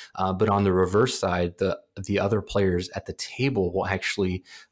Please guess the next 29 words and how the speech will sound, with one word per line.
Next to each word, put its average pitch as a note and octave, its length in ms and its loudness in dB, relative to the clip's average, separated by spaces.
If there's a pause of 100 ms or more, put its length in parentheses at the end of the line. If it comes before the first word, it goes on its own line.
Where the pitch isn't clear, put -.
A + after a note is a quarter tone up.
um, F2+ 260 -2
feel C#3 600 -2
that F#2 260 -2
betrayal F2+ 600 -2
or F#2+ 140 -2
feel A#2 480 0
that F#2 480 -2 (140)
backstab. F2 800 -6 (420)
And F2+ 160 -4
so F#2+ 440 2
you've F#2+ 240 -4
got F#2+ 300 0
a F#2 200 -2
very G2 340 0
high G2+ 720 0 (260)
and F2+ 120 -2
a - 20 0
very F2+ 240 0
low F2+ 300 2
for F2+ 240 0
others. F2+ 400 0
So F#2+ 400 0
it, G#2 180 -2
I, G2 240 -4
I G2+ 60 0
really A2 480 0
think A2+ 320 -2
that G2 140 2
it F#2+ 160 -2